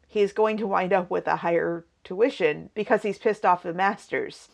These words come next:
And he really ought not to piss off the masters that like him. Yet, he's not gonna go.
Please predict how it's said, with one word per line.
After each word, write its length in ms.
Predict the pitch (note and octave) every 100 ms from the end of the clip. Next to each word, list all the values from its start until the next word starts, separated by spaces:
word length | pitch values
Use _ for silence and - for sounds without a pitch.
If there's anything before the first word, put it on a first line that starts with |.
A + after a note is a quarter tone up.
| _ -
And 120 | A#3+
he 120 | C4
really 300 | C4 B3 A3+
ought 220 | F#3+ F3+
not 320 | F#3 F3+ E3+ -
to 360 | F3 E3+ E3 -
piss 260 | - F3 E3+
off 240 | E3 -
the 80 | E3+
masters 460 | E3+ D#3+ - D#3+
that 180 | - -
like 220 | - G3+
him. 280 | - A3+ C4 - _ _ _ _ _
Yet, 380 | C#4 D#4 D4 - _ _
he's 260 | _ F3 E3+
not 360 | F#3+ A3 A3 G3+
gonna 260 | C4 C4
go. 520 | A#3 B3+ D#4+ F#3+ G#3+